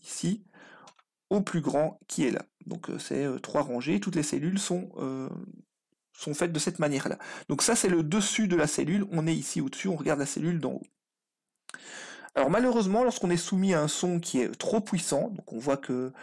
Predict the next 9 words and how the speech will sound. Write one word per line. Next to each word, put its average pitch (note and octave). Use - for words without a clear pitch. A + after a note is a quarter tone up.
l'amplitude D3+
est C3
très C#3+
élevée, C#3+
donc F3+
le, A2
le -
son -
est, B2